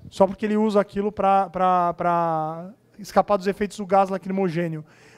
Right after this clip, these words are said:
Aquilo foi o estopim, aquilo foi o que pegou a classe média de São Paulo, que não tava nem aí,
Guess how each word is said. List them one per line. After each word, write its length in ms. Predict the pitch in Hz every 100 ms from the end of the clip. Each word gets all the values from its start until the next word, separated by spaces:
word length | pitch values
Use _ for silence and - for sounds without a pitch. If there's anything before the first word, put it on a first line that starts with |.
| -
Aquilo 460 | 214 - - 320 311
foi 420 | - 240 254 262
o 360 | 262 262 254 269
estopim, 640 | 220 - 254 240 214 196 180
aquilo 300 | 175 254 277
foi 160 | 262
o 60 | 240
que 100 | -
pegou 340 | 226 196 196
a 40 | 190
classe 340 | 190 185 -
média 460 | 180 190 196 156 156
de 100 | -
São 200 | 175 160
Paulo, 360 | 175 170 170
que 200 | 160 175
não 220 | 170 220
tava 240 | 254 208 190
nem 160 | 196
aí, 320 | 214 185 220